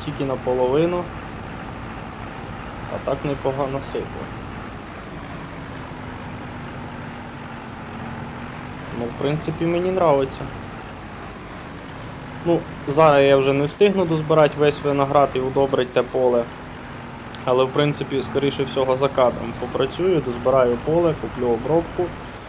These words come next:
поставлю, побачу, що воно, як воно, скільки там буде тонажу зараз з, е,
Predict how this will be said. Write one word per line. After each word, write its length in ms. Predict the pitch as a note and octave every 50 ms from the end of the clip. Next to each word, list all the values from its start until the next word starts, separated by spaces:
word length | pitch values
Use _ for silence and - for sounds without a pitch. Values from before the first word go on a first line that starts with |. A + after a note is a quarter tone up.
| - - - -
поставлю, 520 | - C#3 - - - D3 C#3+ C#3+ C#3+ C#3+ C#3
побачу, 440 | - C#3 C#3 D3 C#3+ C#3 C#3 - - - -
що 100 | - D3+
воно, 320 | D3 C#3+ C#3 C#3 C#3 C#3
як 220 | C3+ C#3 C#3 C3 B2 -
воно, 220 | C#3 C#3 C3+ B2+ B2
скільки 300 | - - - - - C3+
там 180 | - C3 C3 C3 B2+
буде 180 | C3 C3 C3 B2+ -
тонажу 420 | C#3 C3 C3 C3 B2 A#2+ C3+ C3+ B2+ B2+ - - - - - - - - - - - - - C3
зараз 460 | B2 B2+ B2+ B2+ B2 C3 B2+ B2 B2+
з, 140 | B2+ B2+ C3
е, 320 | C3 B2+ B2 A#2+ A#2+ A#2+